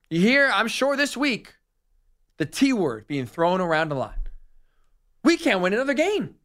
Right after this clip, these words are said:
We gotta tank, tank, tank, tank, tank. We gotta lose, man. Caleb Williams, Drake Maye, Michael Penix Junior We need to get the top one, two, three picks in the draft here. We can't win another game."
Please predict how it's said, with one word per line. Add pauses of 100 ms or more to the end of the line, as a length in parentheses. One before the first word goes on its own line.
(320)
We
gotta
tank,
tank,
tank,
tank,
tank.
We
gotta
lose,
man.
Caleb
Williams,
Drake
Maye,
Michael
Penix
Junior (300)
We
need
to
get
the
top
one,
two,
three
picks
in
the
draft
here.
We
can't
win
another
game."